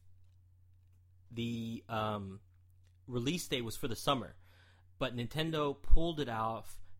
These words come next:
even though they put two years in development for Star Fox Two. And it was supposed to be a, a, out, it was, like, an awesome game, and supposedly a hundred percent complete too.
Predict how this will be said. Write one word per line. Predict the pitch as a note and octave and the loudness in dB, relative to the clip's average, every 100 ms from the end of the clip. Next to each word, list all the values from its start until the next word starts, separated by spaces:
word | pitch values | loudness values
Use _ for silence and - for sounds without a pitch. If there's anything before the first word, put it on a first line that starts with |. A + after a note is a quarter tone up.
| - - - | -18 -20 -10
even | C#3+ D#3 | -6 -4
though | D3 | -4
they | B2+ | -2
put | - - - | 4 8 8
two | F#3+ | 8
years | F3+ E3 C3 | 8 8 2
in | B2 | -4
development | A2+ A#2+ C3+ A#2+ - | -2 -2 -2 -4 -12
for | |
Star | G2 G2+ F2+ | -10 -8 -8
Fox | F#2 F2 - | -12 -12 -14
Two. | G#2 F2 - - - | -14 -14 -14 -16 -6
And | D3+ | -4
it | |
was | F3 | -2
supposed | A3 | 2
to | - | 4
be | A2 | 4
a, | G2+ - | 0 -8
a, | - - | -16 -4
out, | B2+ D3 A#2+ | 0 0 -2
it | |
was, | B2 A#2+ | -6 -6
like, | - | -8
an | - | -12
awesome | - C#3+ D3 C3+ A#2+ | -10 -10 -8 -8 -8
game, | C3+ C3 | -6 -8
and | G#2+ G2 | -10 -14
supposedly | F#2 - - - C#3 G2+ | -18 2 10 10 10 -2
a | |
hundred | B2+ C#3 - | -10 -10 -12
percent | B2+ B2+ G#2+ | -12 -14 -14
complete | G#2 - D#3 C#3 | -14 -8 -6 -6
too. | - D#3+ B2 | -8 -8 -8